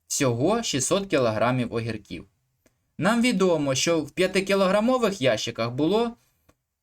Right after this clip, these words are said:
е, п'ятикілограмових ящиків було двадцять шість.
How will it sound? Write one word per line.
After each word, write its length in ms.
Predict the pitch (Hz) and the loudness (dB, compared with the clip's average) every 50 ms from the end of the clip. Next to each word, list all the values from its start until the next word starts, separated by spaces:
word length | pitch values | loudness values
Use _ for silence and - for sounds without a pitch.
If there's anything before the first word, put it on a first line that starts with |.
| _ | _
е, 540 | - 120 120 120 117 113 95 62 71 60 - - _ _ _ _ _ _ | 0 2 2 2 0 -2 -4 -6 -8 -12 -14 -18 _ _ _ _ _ _
п'ятикілограмових 920 | 147 147 147 160 156 170 170 170 170 170 190 208 240 247 220 196 190 - | -2 0 0 0 0 2 2 2 4 2 2 2 2 2 2 0 2 2
ящиків 420 | 143 127 123 - 127 120 - 123 | 2 2 2 0 -4 -6 -6 -6
було 240 | 123 151 190 226 233 | -4 -2 0 0 0
двадцять 400 | 180 143 147 180 185 - - 147 | 2 2 0 0 0 -2 -4 -6
шість. 540 | - - - - 95 85 - - - - _ | -4 -6 -6 -6 -6 -6 -8 -10 -12 -16 _